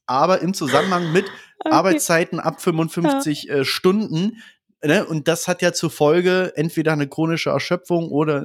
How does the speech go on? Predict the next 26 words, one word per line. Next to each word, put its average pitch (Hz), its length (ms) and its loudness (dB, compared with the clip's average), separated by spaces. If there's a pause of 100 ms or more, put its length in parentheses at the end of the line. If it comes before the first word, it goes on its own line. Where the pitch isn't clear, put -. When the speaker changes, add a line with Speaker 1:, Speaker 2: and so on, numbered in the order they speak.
(120)
Speaker 1:
ne, 147 220 -2
das 160 220 -8
ist, 147 160 -14
das 143 80 -12
ist - 60 -10
alles 147 180 -6
Stress. - 400 -6 (180)
Das - 100 -6
ist - 60 -4
alles 240 140 0
Stress. - 460 -4 (360)
Apropos - 480 2
Stress. - 400 -4 (360)
Speaker 2:
Eine 254 80 -2
Speaker 1:
Fällt 254 120 -4
mir 254 140 2
Speaker 2:
Depression 262 640 4
Speaker 1:
gerade 208 100 0
Speaker 2:
ist 277 240 0
nicht, 262 300 0
äh, - 220 -4
unbedingt 262 440 -6
einfach 247 300 -4
nur 240 180 -4
Stress, - 420 -8
aber, 277 560 0